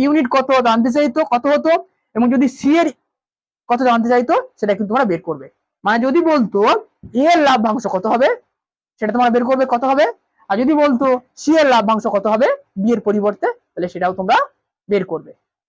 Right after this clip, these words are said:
ঠিক আছে, প্র্যাকটিস করো, নিজে করতে করতে নিজে পারছো কেন দেখো। ঠিক আছে, এরপরে কি বলা আছে, একটা ব্যবসাতে এ, বি, সি তাদের লাভের অনুপাত বলে দেওয়া আছে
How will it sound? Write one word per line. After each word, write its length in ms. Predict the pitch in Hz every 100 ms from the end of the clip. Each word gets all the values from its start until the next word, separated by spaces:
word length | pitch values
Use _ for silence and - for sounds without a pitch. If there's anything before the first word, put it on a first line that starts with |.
| _ -
ঠিক 100 | 262 294
আছে, 120 | 320 440 _ _ -
প্র্যাকটিস 320 | 240 262 285 -
করো, 120 | 202 196
নিজে 140 | 214 254
করতে 180 | 247 247
করতে 140 | 277 285
নিজে 120 | 262 262
পারছো 240 | 240 240 -
কেন 80 | 254 247
দেখো। 180 | 190 - _ _ _ _ _
ঠিক 120 | - 339
আছে, 140 | 381 - _ _ _ _ _ _ _ _ _ _ _ _ _ _ _ _
এরপরে 220 | _ 262 247
কি 60 | 254
বলা 140 | 233 190
আছে, 160 | 175 - - _ _ _ _ _ _ _ _
একটা 180 | 214 277 233
ব্যবসাতে 320 | 233 277 294 247
এ, 20 | 233
বি, 100 | 233 262
সি 120 | - 294 494 - _ _ _ _ - -
তাদের 220 | 220 247 233 - _ _ _ _ _ _ _ _ _ _ _ -
লাভের 360 | 202 220 285 294
অনুপাত 220 | 277 262 220
বলে 100 | 226
দেওয়া 140 | 220 214
আছে 140 | 214